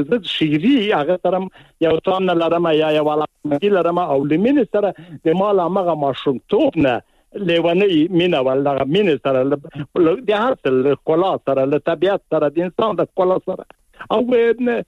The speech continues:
دا مسلې سره د ما ډېره مینه وه او مینه خو زیا-، زیاتره، نه، هغه هم کېږي، دا په سترګو باندې هم هغه کېږي، دا یعنې ضرورت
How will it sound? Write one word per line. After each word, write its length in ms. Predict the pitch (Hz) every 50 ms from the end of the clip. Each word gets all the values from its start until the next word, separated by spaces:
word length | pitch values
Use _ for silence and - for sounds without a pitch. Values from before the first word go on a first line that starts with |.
| _ - - _ -
دا 160 | 160 196 208
مسلې 440 | 220 208 190 - - 196 220 226 -
سره 120 | - 190 170
د 60 | 180
ما 160 | 185 208 208
ډېره 280 | 180 - 254 294 277 247 240
مینه 160 | 233 226 233 226
وه 140 | 202 185
او 160 | 180 185 160 151
مینه 160 | 196 220 214 190
خو 240 | - - 165 180
زیا-، 540 | 170 - - 220 175 127 156 165 185 214 190 151 151
زیاتره، 380 | 156 143 - - 220 220 180 135 - _ _ _ _ _ _
نه، 120 | 156 170 170
هغه 540 | 160 156 160 180 190 190 180 147 135 135 160
هم 100 | 170 151
کېږي، 300 | - - 147 131 - 139 139
دا 60 | 127 - - _
په 80 | 139 131 135 - 214 -
سترګو 300 | - 175 165 170 139 143 135
باندې 200 | 143 139 139 135 165 147
هم 80 | 143
هغه 200 | 139 127 127 139 - -
کېږي، 240 | 143 135 117 131 127 123
دا 80 | 131 127 131 135
یعنې 280 | 139 135 131 135 131 - - _ _ _ - 127
ضرورت 400 | 156 147 147 147 143 180 190 -